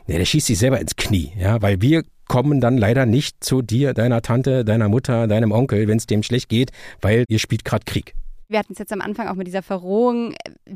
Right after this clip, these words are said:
Speaker 2: Fühlen sich denn Polizisten und, äh, Feuerwehrmänner oder Frauen in dieser Stadt überhaupt noch wertgeschätzt?
Speaker 1: Die Frage könnte man, glaub ich, auch einem Bäcker stellen. Also, äh, wir haben ein gesamtgesellschaftliches Verrohen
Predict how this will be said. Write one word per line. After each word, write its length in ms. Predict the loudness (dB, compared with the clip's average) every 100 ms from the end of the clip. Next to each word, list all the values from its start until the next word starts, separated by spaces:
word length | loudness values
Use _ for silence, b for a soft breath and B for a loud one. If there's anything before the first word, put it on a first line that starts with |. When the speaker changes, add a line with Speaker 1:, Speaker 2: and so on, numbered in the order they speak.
| -18 -20 -20 -20 -20 -4
Speaker 2:
Fühlen 380 | 0 4 4 2
sich 200 | -2 -4
denn 180 | -4
Polizisten 760 | -4 -8 -10 -8 -10 -10 -10 -10
und, 400 | -6 -6 -6 -8
äh, 180 | -6 -8
Feuerwehrmänner 680 | -4 -4 -2 -2 -2 -2 -2
oder 140 | -4
Frauen 360 | -4 -2 -2 -4 B B B
in 80 | -8
dieser 160 | -4 -4
Stadt 260 | -2 -4
überhaupt 500 | -6 -6 -6 -8 -8
noch 280 | -4 -4 -8
wertgeschätzt? 1500 | -14 -6 -4 -4 -8 -20 _ _ -10 -6 -8 -8 -12 -20 -20 _ _ _ _
Speaker 1:
Die 80 | -4
Frage 300 | 0 0 0
könnte 260 | 0 0 2
man, 160 | 2
glaub 180 | 2 0
ich, 100 | 0
auch 80 | 2
einem 200 | 2 2
Bäcker 340 | 0 -2 0
stellen. 680 | 0 -2 -2 0 0 -2 -2
Also, 400 | 0 0 2 0
äh, 200 | 0 -2
wir 200 | 0 0
haben 260 | 2 2 0 0
ein 140 | 0
gesamtgesellschaftliches 2000 | 0 0 2 0 0 -6 -2 0 2 2 0 0 -2 -2 -6 -4 -4 -4 -6 -10
Verrohen 760 | -8 -2 -2 -2 -2 0 -2